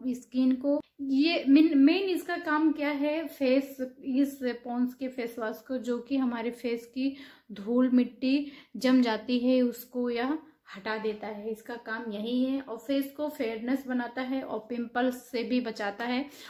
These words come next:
और ये कोई भी स्किन वाले लगा सकते हैं, चाहे उनका फेस ड्राई हो या फिर ऑयली है, दोनों में से कोई भी लगा सकते हैं। इतना ज़्यादा फेस वॉश हो गया है कि हम हाथ में पकड़े नहीं आ रहा है।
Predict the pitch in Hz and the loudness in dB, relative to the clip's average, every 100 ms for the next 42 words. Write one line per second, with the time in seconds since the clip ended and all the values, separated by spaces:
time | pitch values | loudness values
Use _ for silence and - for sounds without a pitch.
0 | - 233 254 254 285 - - 247 240 247 | -8 -2 0 2 2 2 -4 -12 -14 -6
1 | 254 - 269 285 269 277 311 349 - - | -6 -2 4 6 6 4 4 2 -2 -18
2 | - - - 247 - 262 262 240 247 233 | -20 -10 -8 -8 -2 2 2 2 0 0
3 | 233 233 233 - 233 226 233 240 233 226 | -4 -6 -12 -12 -14 -10 -6 -6 -6 -6
4 | 240 - 226 - - 214 226 262 277 269 | -8 -6 -6 -6 -10 -2 2 4 4 4
5 | 214 202 233 240 - 202 214 220 233 220 | 2 -2 -4 -6 -4 -2 -2 -2 -4 -4
6 | 208 220 233 226 233 247 240 247 240 247 | -6 -6 -4 -4 -6 -8 -8 -4 -2 -2
7 | 247 233 240 247 - 277 269 - 285 269 | -2 -4 -6 -8 -6 -2 -2 0 0 0
8 | 294 285 254 247 240 247 254 226 240 254 | -2 -2 -4 -4 -4 -4 -4 -4 -4 -2
9 | 254 254 247 240 226 233 202 202 202 240 | -4 -8 -8 -8 -6 -8 -2 -4 -2 -4
10 | 247 - 208 247 247 240 226 214 208 208 | -4 -4 -8 -2 -2 -2 -4 -6 -6 -6
11 | 202 208 | -6 -10